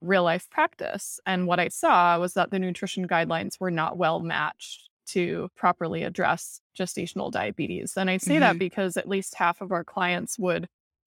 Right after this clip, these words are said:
Speaker 1: so-called fail diet therapy. So we were not able to get their blood sugars into the normal range and would have to resort to using insulin and medication.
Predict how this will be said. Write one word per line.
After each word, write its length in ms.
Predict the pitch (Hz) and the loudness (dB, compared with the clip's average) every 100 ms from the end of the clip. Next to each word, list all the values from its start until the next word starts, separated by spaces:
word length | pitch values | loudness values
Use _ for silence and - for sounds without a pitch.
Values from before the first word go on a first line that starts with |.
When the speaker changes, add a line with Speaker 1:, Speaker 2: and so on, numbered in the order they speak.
| - | -2
Speaker 1:
so-called 400 | - 190 185 170 | -2 2 2 2
fail 360 | - 170 170 | 0 2 2
diet 320 | 185 170 170 - | 4 2 2 -2
therapy. 560 | 180 196 - 302 359 | 0 0 -2 -2 -2
So 440 | - - 175 170 170 | -2 0 2 2 0
we 180 | 180 175 | -2 0
were 100 | 170 | 2
not 220 | 170 - | 0 0
able 240 | 175 175 | -2 0
to 60 | 175 | 0
get 160 | 170 - | -2 -2
their 100 | 175 | -2
blood 260 | 175 170 | 0 -2
sugars 400 | - 190 175 175 | -4 -4 -4 -4
into 280 | - 180 - | -4 -6 -4
the 80 | 190 | -2
normal 340 | 180 165 165 | 0 0 0
range 440 | 160 165 175 233 - | 0 0 0 0 -2
and 120 | 185 | -2
would 140 | 180 180 | -2 0
have 260 | 175 165 | 0 0
to 80 | 190 | -2
resort 440 | 175 180 170 165 - | -2 0 -2 -4 -6
to 120 | 185 | -4
using 280 | 175 175 170 | -2 -2 -4
insulin 360 | 170 - 185 | -4 -4 -2
and 160 | 165 170 | -2 -2
medication. 720 | 160 - 175 175 226 220 233 | -2 -4 -6 -2 0 2 0